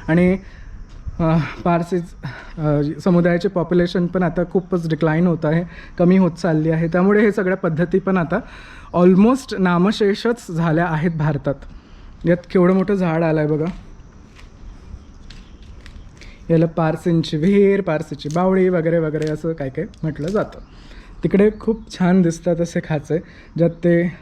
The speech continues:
ठेवले जातात. आणि तुम्हाला आणखी काही माहिती असेल या जागेबद्दल, तर मला नक्की सांगा. I would love to know. मी अनेक ठिकाणी पारसी, अ, जे, अ, फायर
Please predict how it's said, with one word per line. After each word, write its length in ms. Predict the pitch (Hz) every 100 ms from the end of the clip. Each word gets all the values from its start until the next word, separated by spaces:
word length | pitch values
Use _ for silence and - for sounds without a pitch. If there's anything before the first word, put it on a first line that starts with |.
| - - -
ठेवले 280 | 165 151 156
जातात. 320 | 160 143 143 147 - - - - - -
आणि 140 | 214 233
तुम्हाला 260 | 254 247 247
आणखी 300 | 196 196 226
काही 180 | 226
माहिती 320 | 220 196 160 185
असेल 240 | 190 196
या 80 | 196
जागेबद्दल, 560 | 175 160 175 165 170 165
तर 80 | 180
मला 200 | 175 170
नक्की 380 | 165 160 - 180
सांगा. 320 | 202 165 165 165 - - - - 160
I 40 |
would 240 | 147 147
love 640 | 147 156 180 190 190 180 180
to 60 |
know. 240 | 170 165 165 165 - - - - - -
मी 80 | 180
अनेक 280 | 170 180 180
ठिकाणी 340 | 214 185 180
पारसी, 600 | 180 160 156 - 170 160
अ, 160 | 165 156
जे, 320 | 143 151 160 - - - - - - - -
अ, 280 | 147 143 139 143 - - - - - - - - - -
फायर 220 | 160 160